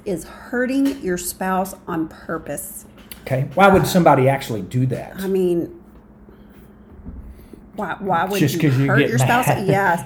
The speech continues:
Speaker 2: Yeah.
Speaker 1: I guess, yeah, if you're mad and you just think, you know, that if your spouse has maybe accidentally hurt you because they were careless with their words or,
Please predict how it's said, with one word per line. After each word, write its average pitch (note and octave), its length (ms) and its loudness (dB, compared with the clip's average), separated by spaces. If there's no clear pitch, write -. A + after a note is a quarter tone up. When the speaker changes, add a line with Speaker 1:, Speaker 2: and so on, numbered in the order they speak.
Speaker 2:
Yeah. F#2+ 320 -6
Speaker 1:
I G3+ 100 -2
guess, G3+ 440 -2
yeah, E3 340 -4
if F#3+ 160 -6
you're A3 120 0
mad G3 420 0
and F3+ 160 0
you G3 80 -4
just F3 280 -6
think, F3 320 -2
you F3+ 120 -4
know, D#3+ 300 -6
that - 220 -8
if G#3+ 120 -6
your A#3 120 -2
spouse B3 340 2
has G#3+ 140 0
maybe G#3 300 0
accidentally G#3 600 0
hurt G#3+ 380 -4
you G#3+ 420 -4
because G3 220 -4
they F#3+ 120 0
were G3+ 120 -2
careless F#3 460 0
with F#3+ 120 -4
their F#3 160 -2
words F3+ 440 -2
or, F3 480 -2